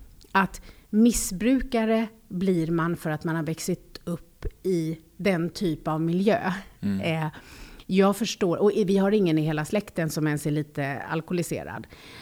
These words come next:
Speaker 1: Eh, så att jag har inte förstått att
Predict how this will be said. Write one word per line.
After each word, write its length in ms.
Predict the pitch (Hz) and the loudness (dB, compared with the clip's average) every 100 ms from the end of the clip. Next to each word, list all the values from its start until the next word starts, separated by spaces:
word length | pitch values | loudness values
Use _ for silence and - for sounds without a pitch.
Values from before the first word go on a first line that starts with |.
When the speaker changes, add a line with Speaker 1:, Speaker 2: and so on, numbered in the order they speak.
| - | -10
Speaker 1:
Eh, 300 | - 170 151 - | -2 0 -2 -4
så 140 | - | -4
att 140 | 190 | -2
jag 420 | 202 190 165 165 - - _ _ _ - | 0 2 2 0 -2 -14 _ _ _ -16
har 220 | - 233 | 2 4
inte 360 | 311 262 190 190 | 6 6 4 -2
förstått 680 | 233 - - 240 147 - 165 | -4 -4 -2 -2 -4 -6 -4
att 220 | 160 | -4